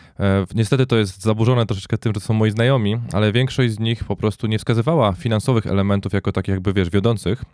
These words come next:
w kontekście zmiany, tylko brak wyzwań, brak docenienia, no, po prostu jakieś braki w kontekście tego,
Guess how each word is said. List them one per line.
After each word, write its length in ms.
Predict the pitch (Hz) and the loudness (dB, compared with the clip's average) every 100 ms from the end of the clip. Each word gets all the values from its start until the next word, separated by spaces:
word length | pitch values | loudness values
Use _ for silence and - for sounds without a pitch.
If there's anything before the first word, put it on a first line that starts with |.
| _ | _
w 60 | - | -6
kontekście 380 | 98 98 - | -4 -2 -2
zmiany, 380 | 92 92 101 180 214 _ - - _ | 0 0 0 -2 -6 _ -20 -20 _
tylko 240 | 135 123 | 0 2
brak 240 | 104 107 95 | 4 2 2
wyzwań, 680 | 110 135 120 123 120 117 113 - - _ | 2 0 0 0 2 0 -4 -12 -20 _
brak 380 | 101 104 98 85 | 0 2 0 -2
docenienia, 760 | 92 90 92 117 117 110 110 101 - _ _ _ _ | -2 2 2 2 2 2 2 -2 -10 _ _ _ _
no, 160 | 113 127 | -4 -4
po 120 | - | -2
prostu 220 | 139 147 | -2 0
jakieś 240 | 156 147 131 | 0 0 0
braki 320 | 127 135 135 | 2 0 0
w 40 | |
kontekście 380 | 131 117 117 - | -2 -2 -2 -2
tego, 340 | - 98 85 | -2 0 0